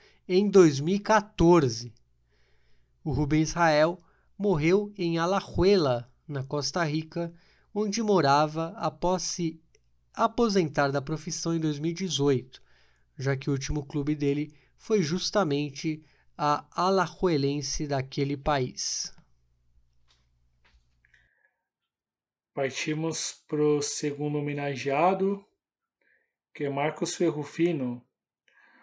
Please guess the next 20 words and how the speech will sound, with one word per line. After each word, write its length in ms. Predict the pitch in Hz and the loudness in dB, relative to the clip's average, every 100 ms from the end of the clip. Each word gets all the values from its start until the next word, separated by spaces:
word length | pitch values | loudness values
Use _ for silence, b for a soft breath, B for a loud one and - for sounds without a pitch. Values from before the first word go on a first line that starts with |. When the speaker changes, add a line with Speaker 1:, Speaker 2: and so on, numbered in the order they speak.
| b b b b | b b b b
Speaker 2:
O 320 | 147 143 139 | -4 -2 -2
boliviano 720 | 131 147 151 151 151 165 190 | 0 2 2 2 4 4 4
faleceu 600 | 185 180 165 160 - 160 | 2 4 4 2 0 0
por 280 | 147 - 147 | 0 -2 -4
conta 280 | 170 165 175 | -2 0 2
da 100 | 160 | 2
covid 680 | - 156 147 165 175 151 147 _ _ _ _ - | 2 0 0 0 -2 -4 -10 _ _ _ _ -6
em 200 | 175 160 | -2 0
do, 260 | 160 151 | 2 0
dia 320 | 147 143 160 | -4 0 0
vinte 200 | 156 165 | 2 -2
e 40 | - | -4
cinco 280 | 190 180 165 | -4 -4 -6
de 160 | 160 | -6
junho, 440 | 135 156 180 185 220 _ _ _ | -4 -2 -2 -2 -8 _ _ _
aos 240 | - 160 160 | -4 -2 -2
cinquenta 380 | 160 156 156 160 | -2 -4 0 0
e 20 | |
oito 320 | 165 - 147 | 0 -2 -2
anos. 580 | 135 123 123 - - | -2 -4 -10 -14 -20